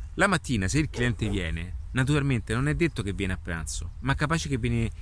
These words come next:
a pranzo il giorno dopo, ok? Se non viene la, eh, se non viene poi a pranzo il giorno dopo, capace che viene a cena fra tre giorni. Ora, quello che dovete fare voi, e sentite questa frase, è molto potente, dovete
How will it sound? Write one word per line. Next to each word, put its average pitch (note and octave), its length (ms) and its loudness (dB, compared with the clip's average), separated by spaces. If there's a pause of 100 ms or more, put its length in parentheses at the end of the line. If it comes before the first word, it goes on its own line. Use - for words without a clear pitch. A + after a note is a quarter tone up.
a A#2+ 100 0
pranzo B2+ 360 -2
il A#2 60 0
giorno F#2 220 -2
dopo, G#2+ 340 0 (640)
ok? F#2 380 -6 (400)
Se - 260 4
non F3 160 4
viene D#3 300 4 (140)
la, B2 260 2
eh, B2 180 0
se - 140 2
non C3 100 6
viene E3 220 4
poi C#3+ 160 4
a B2+ 60 0
pranzo C3 340 0
il A2 60 -2
giorno G#2+ 220 0
dopo, G2 280 -2
capace C#3+ 400 0
che B2+ 100 0
viene C#3 200 2
a C3+ 40 0
cena E3 300 -2
fra B2 140 -4
tre G2 220 -6
giorni. F#2 500 0 (600)
Ora, D3 300 4 (480)
quello A3 260 6
che C3+ 140 4
dovete C#3 320 6
fare A2 300 2
voi, G2+ 300 2
e - 100 2
sentite - 320 2
questa B2+ 260 2
frase, F#2+ 300 0
è - 20 0
molto A2+ 320 -2
potente, E2+ 480 -6
dovete D#3+ 540 2